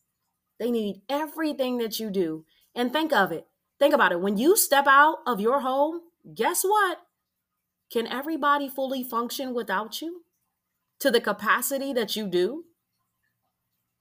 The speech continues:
Hmm. That's value. That's worth.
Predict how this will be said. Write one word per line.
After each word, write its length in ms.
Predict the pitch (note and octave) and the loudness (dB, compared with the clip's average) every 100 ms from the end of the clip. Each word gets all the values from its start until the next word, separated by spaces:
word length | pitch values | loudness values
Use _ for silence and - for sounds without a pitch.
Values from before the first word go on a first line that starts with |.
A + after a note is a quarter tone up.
| _ - | _ -2
Hmm. 220 | A#4 F4+ - _ _ _ _ _ _ _ _ _ _ _ _ _ _ _ _ _ _ _ _ _ _ _ _ | 0 0 -6 _ _ _ _ _ _ _ _ _ _ _ _ _ _ _ _ _ _ _ _ _ _ _ _
That's 280 | A#3 D4 D4 | 8 8 8
value. 760 | C4+ C#4 D4+ C#4 A#3+ A#3 A#3 - _ | 8 10 8 6 4 2 -2 -14 _
That's 360 | E3+ A3 B3 A3 | 2 4 4 0
worth. 460 | G#3 G#3+ E3+ - | 0 0 -4 -10